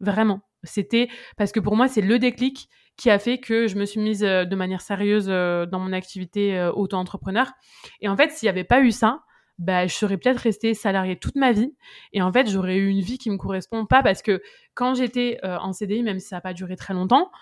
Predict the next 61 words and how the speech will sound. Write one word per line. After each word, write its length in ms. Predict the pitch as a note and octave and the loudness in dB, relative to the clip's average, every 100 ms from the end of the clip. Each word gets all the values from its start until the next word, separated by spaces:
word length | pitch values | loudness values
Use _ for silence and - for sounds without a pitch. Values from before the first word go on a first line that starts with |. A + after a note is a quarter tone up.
| - _ - | -20 _ -6
euh, 520 | G3 F3+ F3 E3+ E3 - - _ _ - | -2 0 -2 -4 -10 -14 -20 _ _ -12
je, 200 | F#3+ G#3+ - - | -2 -2 0 -2
je 180 | G3 | 2
savais 260 | G#3+ C4+ D4 | 4 6 6
que 60 | G#3+ | 4
j'étais 220 | G#3+ G#3 | 4 2
pas 100 | G3+ | 2
à 40 | |
ma 100 | G3 | 0
place. 300 | G3 F#3+ - _ | -4 -6 -10 _
En 120 | G#3+ | -2
vrai, 260 | G#3 A3+ C#4 | 0 2 6
au 140 | A3 | 6
fond 200 | G#3+ A3+ | 6 4
de 40 | A3 | 2
moi, 140 | C4 | 4
je 80 | A#3 | 4
le 80 | G#3+ | 4
savais 260 | A3 B3 | 4 4
parce 200 | A#3 G3 | 4 0
que 180 | - F#3+ - - | 0 -2 -4 -12
ça 160 | - G3 | -4 -2
me 40 | |
faisait 240 | G3+ G3 | 2 4
pas 160 | G3+ B3+ | 6 8
vibrer 300 | B3+ B3+ C4+ | 8 6 4
tous 120 | - | 4
les 100 | G#3 | 4
jours 140 | G3 - | 2 -2
quand 120 | G3+ | -4
j'allais 160 | F#3+ | -2
au 100 | F#3+ | -4
bureau. 280 | F3+ G3 G3+ - | -2 -2 -2 0
Et 360 | F#3+ F#3 F3+ - - _ _ - D4+ | 0 0 -2 -6 -20 _ _ -20 -6
il 120 | G#3+ | 4
y 60 | G3+ | 8
a 60 | |
plein 120 | A#3+ | 10
de 60 | B3+ | 10
salariés 280 | B3 A3+ B3 | 10 8 8
à 100 | G3+ | 6
qui 100 | - | 4
ça 140 | G3 | 0
convient 340 | G#3 G#3+ C4 A#3+ | 2 4 6 6
et 120 | F#3+ | 4
tant 180 | A#3+ A#3+ | 2 2
mieux 160 | C4 | 2
parce 160 | G#3 - | 0 -4
qu'on 80 | G3 | -6
est 160 | F#3 | -6
tous 120 | B3 | -6
différents. 440 | G#3+ G#3+ A#3 A#3 C#4+ - - - | -4 0 2 2 0 -10 -16 -4
Mais 160 | F#3+ F#3+ | 0 4
moi, 140 | B3 | 6
je 100 | A3+ | 4
savais 240 | - G3 | 2 0
que 60 | A#3 | -2
c'était 180 | F#3+ G#3 | -6 -4
pas 100 | G3 | -2
ma 120 | F#3+ | 0
place 220 | A#3+ C4+ | 2 2